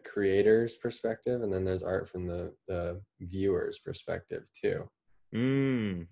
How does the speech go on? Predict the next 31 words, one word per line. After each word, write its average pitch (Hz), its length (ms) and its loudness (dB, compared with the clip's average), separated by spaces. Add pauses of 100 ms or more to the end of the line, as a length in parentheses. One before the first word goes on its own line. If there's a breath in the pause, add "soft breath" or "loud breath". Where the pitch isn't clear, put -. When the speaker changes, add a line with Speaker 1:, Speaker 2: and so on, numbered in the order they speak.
(420)
Speaker 1:
You 98 80 -6
know, 87 160 -2
so 98 140 0
Speaker 2:
That's 127 300 4
Speaker 1:
it's - 140 -20
kind 123 120 2
of 113 80 6
Speaker 2:
cool. - 160 2
Speaker 1:
like - 100 -6
a - 500 -20
two-way 98 640 4
mirror 92 720 -2
thing. - 360 -8
Speaker 2:
Yeah, 117 640 4
that 120 340 2
I've, 104 240 2 (260)
I've 92 200 0 (180)
actually, 95 380 -2
that's 87 220 -4
what, 92 100 -4 (180)
you 87 120 0
just 90 160 0
blew 92 180 2
my 90 100 2
mind 90 220 0
with 101 140 -6
that. 82 260 -4 (240)
That's - 220 0
so, 90 500 2 (640)
I've 95 200 6
only, 98 480 4